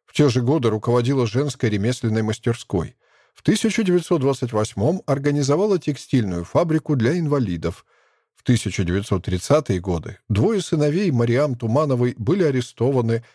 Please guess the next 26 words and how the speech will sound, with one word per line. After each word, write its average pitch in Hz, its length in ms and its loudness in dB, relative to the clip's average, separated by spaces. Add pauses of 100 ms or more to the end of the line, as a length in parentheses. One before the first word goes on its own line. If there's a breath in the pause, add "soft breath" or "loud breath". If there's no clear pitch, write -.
(160 soft breath)
и 180 100 2
отправлены 123 600 0
в - 60 -18
ссылку, - 560 -6 (140)
откуда 170 420 0
так 151 240 -2
и 120 100 0
не 98 160 -6
вернулись. 82 720 -8 (960)
В 95 140 0
две 117 140 4
тысячи 131 380 0
восемнадцатом 120 720 0
году 143 260 0
журналист 123 560 0
Екатерина 120 540 0
Минасян 110 600 0 (380)
взяла 151 340 2
интервью 165 500 0
у 139 120 2
одной 151 280 0
из 151 60 0
жительниц 135 680 0
дома 139 480 0
Ноны 143 420 0
Турки, 110 680 -4